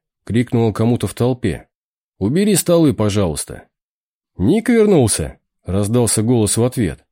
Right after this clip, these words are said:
Все с любопытством стали искать взглядом виновника, а когда поняли, что происходит, радостно завопили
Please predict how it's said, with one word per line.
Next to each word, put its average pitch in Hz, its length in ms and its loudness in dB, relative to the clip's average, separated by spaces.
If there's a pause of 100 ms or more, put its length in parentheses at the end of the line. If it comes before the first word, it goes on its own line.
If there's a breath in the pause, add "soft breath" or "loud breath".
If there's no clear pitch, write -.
(460)
Все - 260 -2
с 160 100 -2
любопытством 139 600 0
стали 135 320 0
искать 123 280 0
взглядом 123 420 0
виновника, 110 720 0 (220)
а 71 100 -8
когда 107 300 -2
поняли, 113 380 0
что 104 240 -2
происходит, 110 680 0 (160)
радостно 135 520 0
завопили 110 760 0